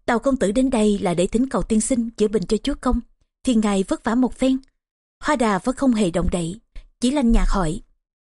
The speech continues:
"Tào công có chỗ nào không khỏe vậy?" Trần Kiều lại càng thêm lễ phép: "Tào công bị mắc chứng đau đầu đã lâu,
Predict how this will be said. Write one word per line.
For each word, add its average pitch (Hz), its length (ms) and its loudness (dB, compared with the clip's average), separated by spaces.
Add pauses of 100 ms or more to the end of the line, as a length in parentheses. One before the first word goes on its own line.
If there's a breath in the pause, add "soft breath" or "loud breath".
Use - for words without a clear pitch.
(720)
"Tào 190 160 0
công 226 220 -2
có 311 100 -2
chỗ 285 160 0
nào 277 140 4
không 233 180 2
khỏe 196 240 -2
vậy?" 165 260 -6 (420)
Trần 262 140 0
Kiều 240 220 2
lại 226 140 0
càng 220 200 -2
thêm 254 160 0
lễ 196 160 0
phép: 302 260 -4 (600)
"Tào 190 140 -2
công 220 320 -2
bị 196 100 2
mắc 269 200 -2
chứng 339 160 -4
đau 233 140 0
đầu 180 240 -2
đã - 140 -4
lâu, 240 260 0